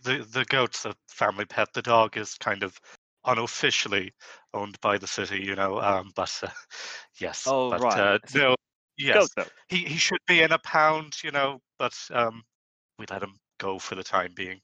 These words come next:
Speaker 1: He's usually much better behaved than this.
Speaker 2: Cool. Goat's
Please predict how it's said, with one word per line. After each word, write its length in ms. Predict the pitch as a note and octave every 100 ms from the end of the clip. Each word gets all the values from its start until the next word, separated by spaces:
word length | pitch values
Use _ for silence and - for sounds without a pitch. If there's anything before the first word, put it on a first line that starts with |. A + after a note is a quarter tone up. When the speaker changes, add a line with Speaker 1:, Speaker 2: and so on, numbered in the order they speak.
| _
Speaker 1:
He's 160 | - B2+
usually 260 | F#3+ F#3 D3+
much 360 | A2+ A#2 -
better 200 | - G2
behaved 340 | F#2+ G2 G#2 -
than 80 | G#2 G#2
this. 220 | G#2+ - _ _ _ - - - - -
Speaker 2:
Cool. 180 | D3 - _
Goat's 200 | A#2+ D#3